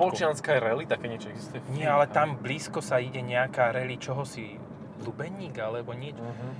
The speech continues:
Speaker 1: Lubeník.
Speaker 2: Ja tera-, teraz, ako ak toto bude počúvať niekto s, so znalosťou geografie, tak sa teraz chytí za hlavu a povie si, no, tí dva k-, kári.
Speaker 1: <laughs>
Speaker 2: Ale nie, akože reálne sa tam ide bu-,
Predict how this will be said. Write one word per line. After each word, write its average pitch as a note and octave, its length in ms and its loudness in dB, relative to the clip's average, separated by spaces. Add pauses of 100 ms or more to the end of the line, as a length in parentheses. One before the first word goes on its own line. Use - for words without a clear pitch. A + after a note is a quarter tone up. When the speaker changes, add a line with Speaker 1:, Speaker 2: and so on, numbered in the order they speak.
(140)
Speaker 1:
Lubeník. B2 200 -4
Speaker 2:
Ja B2+ 120 8
tera-, C#3 260 4
teraz, B2 320 -2
ako A#2+ 260 0
ak B2 140 0
toto - 160 -6
bude A2+ 160 -4
počúvať A2+ 340 -4
niekto A2 240 -6
s, - 300 -6
so G#2+ 340 -6
znalosťou B2 420 2
geografie, A2+ 600 0 (300)
tak - 120 -10
sa - 100 -12
teraz A#2+ 200 0
chytí - 160 -10
za A#2 160 4
hlavu A#2 280 4
a B2+ 100 -2
povie A#2 260 -2
si, - 140 -8
no, A2 100 -2
tí G#2+ 140 -8
dva G2+ 260 0
k-, - 100 -12 (480)
kári. A#2 380 6 (560)
Speaker 1:
<laughs> - 580 -12
Speaker 2:
Ale C3 200 10
nie, D3+ 180 6
akože C#3 300 0
reálne D#3 260 8
sa C3 160 0
tam B2 80 0
ide C3 240 -2 (720)
bu-, - 220 -8